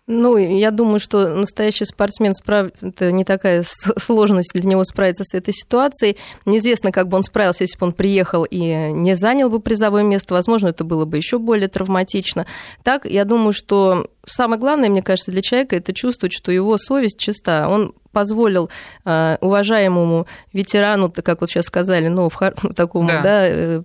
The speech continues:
Speaker 1: э, фигуристу выступить. Он отнёсся с уважением к его таланту.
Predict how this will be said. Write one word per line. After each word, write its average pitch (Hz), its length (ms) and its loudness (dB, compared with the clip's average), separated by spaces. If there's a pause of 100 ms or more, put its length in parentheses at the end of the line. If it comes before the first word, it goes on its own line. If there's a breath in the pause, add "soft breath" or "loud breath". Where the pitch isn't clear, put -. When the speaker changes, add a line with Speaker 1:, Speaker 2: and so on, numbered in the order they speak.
Speaker 1:
э, 170 280 -2
фигуристу 202 540 0
выступить. 214 520 -2 (220 loud breath)
Он 196 140 2
отнёсся 208 420 0
с - 120 -2
уважением 208 520 2
к - 60 -12
его 185 160 0
таланту. 202 600 0